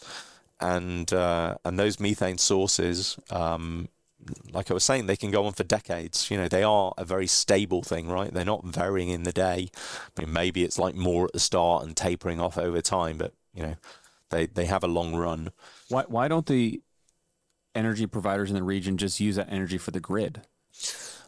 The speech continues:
Speaker 1: Well, I think it, it, it would usually be, be because it would be too small to,
Speaker 2: Right.
Speaker 1: you know, to,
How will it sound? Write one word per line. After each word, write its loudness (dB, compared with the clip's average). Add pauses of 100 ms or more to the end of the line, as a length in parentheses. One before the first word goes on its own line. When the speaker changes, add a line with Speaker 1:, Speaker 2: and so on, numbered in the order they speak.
(140)
Speaker 1:
Well, 0
I 2
think -6
it, 0 (460)
it, -2 (200)
it 2
would -2
usually 2
be, -2 (320)
be 0 (880)
because 4
it 0
would -6
be 2
too 2
small 2 (800)
to, 2
Speaker 2:
Right. -4 (720)
Speaker 1:
you -6
know, 0 (300)
to, 0